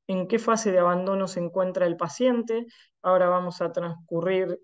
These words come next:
eh, y a comentar esas distintas fases. Existe un modelo que es el modelo de Prochaska y Di Clemente, que,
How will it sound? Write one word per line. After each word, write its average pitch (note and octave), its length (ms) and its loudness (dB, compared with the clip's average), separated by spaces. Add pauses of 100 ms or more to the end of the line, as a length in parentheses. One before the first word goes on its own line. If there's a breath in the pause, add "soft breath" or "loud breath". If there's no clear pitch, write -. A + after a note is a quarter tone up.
eh, E3 220 2
y E3+ 80 2
a E3 100 2
comentar E3+ 600 -2 (100)
esas F3 280 -6
distintas F3+ 540 -4
fases. G#3+ 500 0 (640 soft breath)
Existe G#3+ 340 -2
un G#3 100 6
modelo G#3+ 560 6
que G3 100 -2
es F#3 160 -8
el F#3 220 0
modelo F3+ 340 2
de F3 80 4
Prochaska F3+ 680 -2
y F3 80 0
Di F3 120 -4
Clemente, A3+ 680 0 (520 loud breath)
que, G3+ 420 2